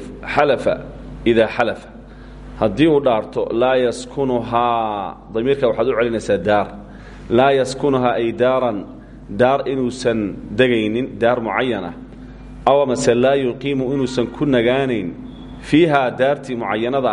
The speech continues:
ahayd. Falyakhruj ha baxo, fil xaali isla kolkaaba, fa in makatha hadduu sii nagaado, bilaa cudrin cudurdaar la'aan, xanitha, waa uu dambaabayaa, dhaartii way ka jabaysaa.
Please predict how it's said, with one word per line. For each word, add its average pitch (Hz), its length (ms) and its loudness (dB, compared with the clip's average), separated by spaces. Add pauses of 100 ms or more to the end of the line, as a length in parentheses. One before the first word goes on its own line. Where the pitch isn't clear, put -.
ahayd. 107 440 -2 (1000)
Falyakhruj 123 600 4
ha 127 120 6
baxo, 123 380 4 (560)
fil 127 180 2
xaali 123 280 2
isla 127 220 -2
kolkaaba, 127 600 2 (460)
fa - 140 0
in 127 140 4
makatha 127 340 2
hadduu 127 180 0
sii 131 240 -2
nagaado, 127 500 4 (460)
bilaa 127 280 6
cudrin 127 260 0
cudurdaar 123 420 2
la'aan, 135 400 0 (720)
xanitha, 156 580 2 (1200)
waa 147 180 6
uu 135 80 4
dambaabayaa, 127 640 2
dhaartii 127 280 -2
way 110 80 0
ka 123 100 -4
jabaysaa. 104 680 0